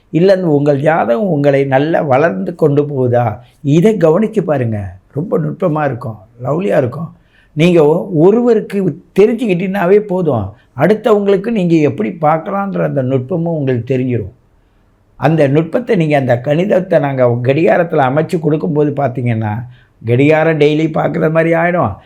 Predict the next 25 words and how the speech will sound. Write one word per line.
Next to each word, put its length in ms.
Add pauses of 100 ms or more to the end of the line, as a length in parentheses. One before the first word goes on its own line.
(140)
இருபத்தி 340
நாலு 220
மணி 140
நேரத்துல 400
ஒரு 180
குழந்தை 360
எந்த 220
நேரத்துல 340
பிறந்தால் 500
எந்த 260
நே-, 240
என்னென்னவெல்லாம் 840
செய்யுன்றதையும் 720
நீங்க 140
புரிஞ்சுக்க 420
முடியும். 360 (340)
நீங்க 540
பிறந்ததை 680
ஒப்பிட்டு 540
பார்த்து 480 (560)
உங்களுக்கான 920 (1040)
உண்மைகளை 580
தெரிந்து 360
கொண்டது 440
போல் 300